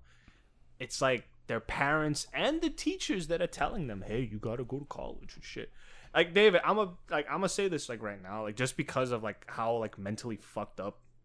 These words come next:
like, I think the whole manipulation that our society kinda does to kids, like, think to g-, going into college and shit. Like,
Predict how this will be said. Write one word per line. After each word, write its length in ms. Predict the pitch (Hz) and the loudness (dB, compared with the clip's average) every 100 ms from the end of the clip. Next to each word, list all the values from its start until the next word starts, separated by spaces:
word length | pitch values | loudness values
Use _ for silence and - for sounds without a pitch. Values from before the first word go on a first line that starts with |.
| - | -12
like, 220 | 190 - - - | -10 -12 -18 -14
I 100 | 98 | -14
think 300 | - 101 95 - - - _ - - - - - | -12 -14 -14 -18 -20 -20 _ -20 -20 -20 -20 -8
the 80 | 113 | -4
whole 220 | 123 120 | 2 2
manipulation 800 | 110 113 110 101 104 104 123 117 | 2 -2 -2 -4 -4 -4 -6 -6
that 220 | 104 101 - - - - - - - - - - | -8 -10 -16 -20 -20 -20 -20 -20 -20 -20 -16 -8
our 100 | 107 | -8
society 460 | - - 98 107 | -4 -2 0 -2
kinda 260 | 104 117 107 | -2 -4 -4
does 340 | 92 104 104 | -4 -4 -4
to 80 | - | -8
kids, 460 | - 120 117 120 117 | -8 -6 -6 -4 -6
like, 140 | 104 | -6
think 200 | 117 110 | -8 -8
to 80 | 104 | -10
g-, 160 | 110 | -10
going 260 | 104 101 104 | -10 -8 -8
into 160 | 104 101 | -8 -10
college 420 | - 92 113 120 | -10 -6 -6 -6
and 100 | 127 | -8
shit. 300 | - 135 - _ _ _ | -8 -8 -10 _ _ _
Like, 240 | - 101 | -10 -8